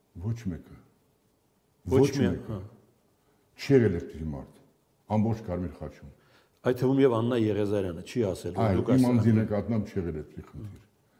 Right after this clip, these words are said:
Speaker 1: Ես նորից եմ ասում, խնդիր առաջացավ, երբ որ հակադրվեց, ը, հա, ևս մեկ ինչ որ կարծես թե ինչ որ այդպիսի մի հատ, ը, շրջան-, շրջանառության մեջ մտա մի այդպիսի մի հատ, ը, և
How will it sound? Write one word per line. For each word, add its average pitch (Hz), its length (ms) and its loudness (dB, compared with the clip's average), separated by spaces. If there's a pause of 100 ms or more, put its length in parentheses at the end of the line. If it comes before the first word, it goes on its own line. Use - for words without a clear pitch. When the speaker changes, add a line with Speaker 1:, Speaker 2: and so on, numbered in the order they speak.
(100)
Speaker 1:
Ես 120 160 2
նորից 135 240 0
եմ 117 120 0
ասում, 85 260 -10 (320)
խնդիր 131 320 0
առաջացավ, 117 680 0 (520)
երբ 123 520 2
որ 110 240 2 (360)
հակադրվեց, 98 840 -2 (1500)
ը, 104 140 0 (120)
հա, 131 200 2 (680)
ևս 120 440 4
մեկ 107 240 -2
ինչ 101 120 -4
որ 120 120 -2 (360)
կարծես 117 480 -4
թե 120 100 0
ինչ 107 100 0
որ 110 120 -2
այդպիսի 107 260 -2
մի 104 80 2
հատ, 101 120 -6 (300)
ը, 98 160 -8 (100)
շրջան-, 113 460 0 (240)
շրջանառության 107 760 0 (220)
մեջ 107 200 -2
մտա 107 240 -6
մի 107 160 0
այդպիսի 104 240 -2
մի 98 100 2
հատ, - 120 -8 (260)
ը, 98 220 -2
և 101 240 0